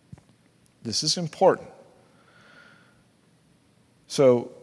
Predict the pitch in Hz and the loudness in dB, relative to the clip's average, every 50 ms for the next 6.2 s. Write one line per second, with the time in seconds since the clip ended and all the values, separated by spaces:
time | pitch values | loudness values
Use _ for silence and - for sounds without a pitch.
0 | - - 131 113 135 139 151 139 113 127 123 113 117 127 175 226 240 196 135 110 | -14 -8 0 4 6 6 6 6 4 2 0 0 0 2 2 2 2 2 0 -2
1 | 107 107 95 90 110 135 143 - - - _ _ _ - - 123 131 - - 131 | -2 -4 -4 -4 -6 -10 -12 -16 -20 -20 _ _ _ -6 -4 -4 -4 -2 -2 -2
2 | 127 123 120 120 123 123 123 135 156 190 226 247 254 254 262 269 277 269 262 240 | -2 -2 -2 -2 -2 -2 0 2 2 2 2 2 2 2 0 0 0 -2 -2 0
3 | 214 - - - - - - - _ _ _ _ _ _ _ _ _ _ _ _ | 0 0 0 0 -4 -8 -12 -20 _ _ _ _ _ _ _ _ _ _ _ _
4 | _ _ _ _ _ _ _ _ _ _ _ _ - 175 170 175 180 175 156 151 | _ _ _ _ _ _ _ _ _ _ _ _ 4 8 10 10 10 8 4 -2
5 | 151 - - - - - - - - - - 226 226 220 202 220 - - - 120 | -8 -10 -14 -18 -20 -18 -12 -10 -8 0 6 8 8 8 8 6 4 0 0 0
6 | 107 62 58 | -2 -4 -6